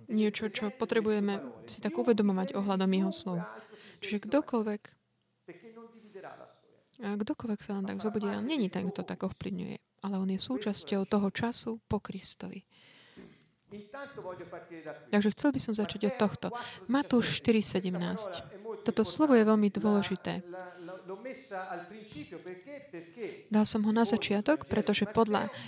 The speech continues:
Evanjelia podľa Matúša prvá, prvá veta, ktorú, také verejná veta, ktorú Ježiš kedy povedal. Čiže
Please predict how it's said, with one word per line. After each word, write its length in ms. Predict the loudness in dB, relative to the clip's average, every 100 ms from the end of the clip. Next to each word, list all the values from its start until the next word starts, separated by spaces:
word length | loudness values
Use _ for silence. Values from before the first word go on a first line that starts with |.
| -2 4
Evanjelia 400 | 4 4 2 0
podľa 260 | -2 -2
Matúša 600 | 0 0 0 -2 0 0 0 -6 -10 -10 -12 -10 -10 -10 -12 -14 -14 -14 0
prvá, 480 | 6 6 6 4 2 -2 -12 -18 0
prvá 240 | 2 4 4
veta, 400 | 2 2 0 0
ktorú, 560 | -4 -4 2 2 2 -2
také 240 | 0 2
verejná 560 | 6 6 6 2 -2 -4 -10 -20 -8
veta, 240 | -4 -4
ktorú 320 | -6 -2 2 2
Ježiš 320 | 2 -2 -4 -12 _ _ -20 -16
kedy 240 | -4 -2 -2
povedal. 520 | -2 -2 -4 -6 -8 -14 -18 -14 -12 -14 -20 -20 _ _ _ _ _ _ _ _ _ _ _ _ -14 -14 -12 -12 -12 -12 -14 -14 -14 -14 -16 -12 -10 -10 -12 -14 -2
Čiže 180 | 2